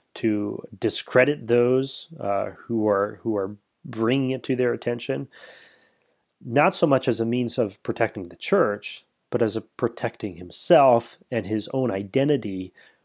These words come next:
which is tied to the success of the church.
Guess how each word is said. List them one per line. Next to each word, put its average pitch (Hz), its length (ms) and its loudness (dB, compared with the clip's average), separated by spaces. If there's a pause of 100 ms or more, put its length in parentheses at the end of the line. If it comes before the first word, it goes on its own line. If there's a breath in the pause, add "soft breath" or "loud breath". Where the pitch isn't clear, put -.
(120)
which 120 260 0
is 107 380 0 (520)
tied 110 500 4 (120)
to 165 160 2
the 120 100 -2
success - 640 -6
of 98 180 -8
the 98 80 -18
church. - 460 -16